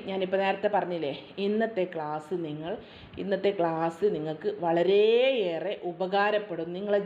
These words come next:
ജീവിതം തന്നെ രക്ഷപ്പെടും. ഇൻഷാ അല്ലാ, ഇതുപോലെ ചെയ്യാൻ അള്ളാഹു നമുക്കെല്ലാവർക്കും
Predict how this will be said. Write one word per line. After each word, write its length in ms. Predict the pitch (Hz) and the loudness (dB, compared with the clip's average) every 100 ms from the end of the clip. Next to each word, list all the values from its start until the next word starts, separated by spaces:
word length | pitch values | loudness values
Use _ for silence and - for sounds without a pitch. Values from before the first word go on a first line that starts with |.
| 185 | -4
ജീവിതം 640 | 196 202 220 233 247 247 190 | -8 -4 -2 0 0 0 0
തന്നെ 280 | 165 156 175 190 | -4 -4 -6 -2
രക്ഷപ്പെടും. 720 | 180 170 - 220 220 240 160 - - - - 196 | -2 -2 -4 -4 -2 -2 -4 -8 -16 -20 -14 -4
ഇൻഷാ 300 | 196 247 208 | -2 2 2
അല്ലാ, 180 | 175 175 226 - | 2 0 -2 -4
ഇതുപോലെ 440 | 185 170 170 170 170 | -8 -2 0 0 -2
ചെയ്യാൻ 300 | 170 165 185 214 - | -4 0 -2 -2 -6
അള്ളാഹു 360 | 170 170 175 | -2 0 0
നമുക്കെല്ലാവർക്കും 1000 | 170 165 160 170 165 175 202 170 156 - | -4 -6 -6 -4 -2 0 2 0 -4 -10